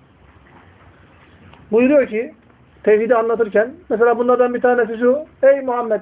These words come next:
diyor, "sana kullarım benden sorarlarsa ve izâ se'eleke ibâdî anni," kullarım sana gelip işte "Allah'ı tanıt bize,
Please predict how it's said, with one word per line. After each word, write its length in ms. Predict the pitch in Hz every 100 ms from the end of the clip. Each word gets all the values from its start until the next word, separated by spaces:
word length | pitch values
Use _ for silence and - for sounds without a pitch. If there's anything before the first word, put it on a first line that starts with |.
| -
diyor, 200 | 180 165 - _ _ - _ _ _ _ - - - -
"sana 240 | 254 294
kullarım 400 | 269 269 285 277
benden 340 | 254 262 285 277
sorarlarsa 800 | 254 285 285 262 233 226 240 - _ _ _ _ _ 196
ve 160 | 208
izâ 200 | 262 254
se'eleke 600 | 247 247 277 247 247 226
ibâdî 400 | 240 262 254 226
anni," 500 | 202 240 220 208 220
kullarım 460 | - 233 262 240 190 - _ _ _ 220
sana 180 | 233
gelip 360 | 226 226 202 - _ _ _ _ _ _ _ _ _ _ _ _ -
işte 160 | -
"Allah'ı 360 | 208 233 247 233
tanıt 280 | 240 247 214
bize, 280 | 196 156